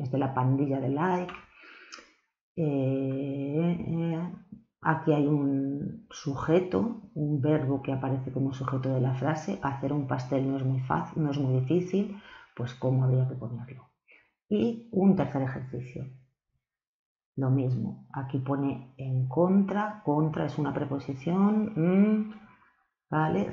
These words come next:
Thinking of, otra preposición, ¿vale? Enjoy, uno de los amigos de like, a ver qué tal se os da.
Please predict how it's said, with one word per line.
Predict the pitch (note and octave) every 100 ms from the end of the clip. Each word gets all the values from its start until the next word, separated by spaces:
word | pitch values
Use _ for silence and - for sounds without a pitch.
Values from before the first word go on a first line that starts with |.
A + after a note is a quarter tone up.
| -
Thinking | D#3+ D#3 D3+ B2+ -
of, | E3 G3 G#3+ G#3 -
otra | D#3+ D3+ C#3+
preposición, | D3+ C#3+ C#3 C#3 C3 D#3 E3 F#3 G3 G#3 G3+ - - _ _ _ _ _ _ _ _ _ _ - D3
¿vale? | D#3+ E3+ -
Enjoy, | E3 C#3 C#3+ D#3+ E3 F#3 G#3+ G3
uno | D3+ C#3+
de | C#3
los | C3+
amigos | C#3 C3 C3
de | B2+
like, | C#3 E3 F#3+ G#3 - - _ _ -
a | C#3
ver | C#3
qué | D3
tal | C#3+ C3
se | B2+
os | B2
da. | A2+ - -